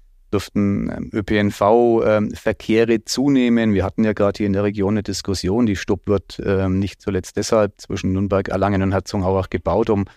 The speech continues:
um in der Schiene unterwegs zu sein. Und da glaube ich schon, dass wir in eine Richtung laufen, die einfach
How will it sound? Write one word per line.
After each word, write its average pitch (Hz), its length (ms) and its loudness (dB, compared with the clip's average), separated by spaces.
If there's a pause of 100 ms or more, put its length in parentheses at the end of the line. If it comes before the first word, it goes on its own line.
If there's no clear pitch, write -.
(200)
um - 220 -4
in 104 140 -4
der 101 180 2
Schiene 113 460 0 (120)
unterwegs 113 600 0
zu 127 120 -2
sein. 113 320 2
Und 107 160 -2 (500)
da - 100 2
glaube 135 360 4
ich 120 120 -2
schon, 131 320 2 (340)
dass 117 240 -2
wir 113 360 2 (420)
in 117 140 0
eine 101 180 2
Richtung 127 360 0
laufen, 113 460 2
die 104 140 -4
einfach 101 420 0